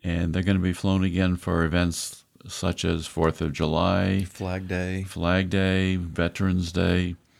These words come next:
Speaker 2: Pearl Harbor Day, nine eleven.
Speaker 1: Right.
Speaker 2: Any of those official and unofficial patriotic holidays.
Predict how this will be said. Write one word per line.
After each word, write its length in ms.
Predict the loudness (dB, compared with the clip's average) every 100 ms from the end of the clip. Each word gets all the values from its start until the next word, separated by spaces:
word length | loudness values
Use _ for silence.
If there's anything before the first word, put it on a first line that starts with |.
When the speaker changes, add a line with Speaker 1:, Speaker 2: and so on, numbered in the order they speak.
| -4
Speaker 2:
Pearl 160 | -2
Harbor 260 | 0 0 0
Day, 200 | 0 0
nine 200 | 0 0
eleven. 600 | 0 0 0 -2 -2 -6 -14 _ _ _ _
Speaker 1:
Right. 300 | -6 -6 -6 -10 -20 _ _ -4
Speaker 2:
Any 160 | 0 0
of 80 |
those 180 | 0 -2 -4 -16 -18 -12
official 480 | -8 -4 -4 0 0
and 280 | 2 2 2
unofficial 560 | 2 0 -4 -2 -2 -2
patriotic 540 | -4 -4 -2 -4 -2
holidays. 520 | -4 -4 -6 -10 -12